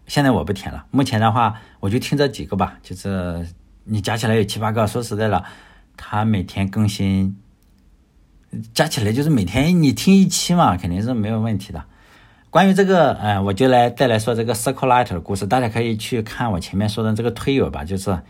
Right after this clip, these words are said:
at一个符号L E Y A F O，应该叫乐雅佛，哎，我不知道怎么，怎么，怎么，怎么，怎么东西哈。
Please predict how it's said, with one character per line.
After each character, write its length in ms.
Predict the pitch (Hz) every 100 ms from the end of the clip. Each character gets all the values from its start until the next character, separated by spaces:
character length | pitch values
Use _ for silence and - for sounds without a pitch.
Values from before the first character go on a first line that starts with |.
| - 165
at 320 | 123 - 73
一 100 | 90
个 120 | 113
符 160 | 113 85
号 200 | 92 -
L 240 | 104 110 127
E 400 | 123 143 101 - _ _ _
Y 440 | 101 110 123 107 -
A 260 | 113 113 110
F 260 | 98 95 104
O， 320 | 117 110 - _ _ _ _ _ _ _ _ -
应 100 | 110
该 100 | 117
叫 200 | 127 117
乐 600 | 127 151 151 123 90 92 90
雅 340 | 92 - 110
佛， 340 | 110 90 95 -
哎， 200 | - 82
我 120 | 90
不 100 | 82
知 140 | 92 98
道 100 | 101
怎 100 | 101
么， 120 | 87 - 110 - - - -
怎 160 | - 87
么， 160 | 82
怎 140 | 85 82
么， 180 | 80 87
怎 120 | 80
么， 320 | 73 85 87 -
怎 140 | -
么 160 | 76 85 -
东 140 | - 95
西 120 | 98
哈。 240 | - 82